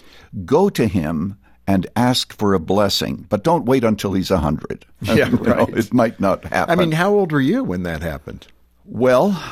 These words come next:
Speaker 1: that's a very good question, but I was pastor of Moody Church at the time. You know, I was probably fifty, sixty.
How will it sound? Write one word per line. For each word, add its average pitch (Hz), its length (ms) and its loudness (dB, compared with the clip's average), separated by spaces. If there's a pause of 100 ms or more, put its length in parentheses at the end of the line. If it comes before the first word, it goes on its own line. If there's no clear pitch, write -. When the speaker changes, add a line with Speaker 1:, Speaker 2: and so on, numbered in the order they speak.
(140)
Speaker 1:
that's 135 400 0
a 104 60 4
very 87 260 2
good 80 280 -4
question, 151 500 0
but 82 160 -2
I 87 140 2
was 78 260 -4
pastor 90 460 -2
of 76 100 -6
Moody 87 300 -2
Church 151 360 -2
at 80 140 -4
the - 120 -10
time. 87 440 0 (320)
You - 140 -2
know, 90 240 0
I 82 180 -2
was 80 200 -4
probably 78 720 -2
fifty, - 580 -4
sixty. - 640 -4